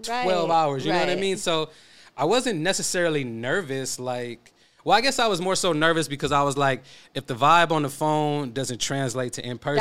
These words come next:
Speaker 1: person,
Speaker 2: what, yeah, that's
Speaker 1: then
Speaker 2: what it
Speaker 1: we're in
Speaker 2: is.
Speaker 1: trouble. But I was kinda like, I really wasn't that worried about it.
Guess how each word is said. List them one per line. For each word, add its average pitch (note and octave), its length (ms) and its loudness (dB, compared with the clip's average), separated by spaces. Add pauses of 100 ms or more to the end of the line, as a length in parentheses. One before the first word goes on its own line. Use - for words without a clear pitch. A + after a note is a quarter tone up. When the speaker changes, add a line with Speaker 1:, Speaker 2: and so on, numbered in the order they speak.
Speaker 1:
person, D3 180 -2
Speaker 2:
what, D#3 80 -8
yeah, G2 220 -8
that's A#2+ 160 -12
Speaker 1:
then C3 160 0
Speaker 2:
what A#2+ 60 -4
it - 20 -2
Speaker 1:
we're B2 80 -2
in A#2+ 100 -4
Speaker 2:
is. - 80 -4
Speaker 1:
trouble. A2 380 -6
But B2+ 160 -4
I C3+ 100 4
was C#3 140 -2
kinda D3 240 -2
like, C#3 360 0
I C#3 100 -4
really E3 180 0
wasn't C#3+ 340 -4
that C3+ 260 -6
worried C3 320 -4
about D#3+ 280 -2
it. F#3+ 180 -6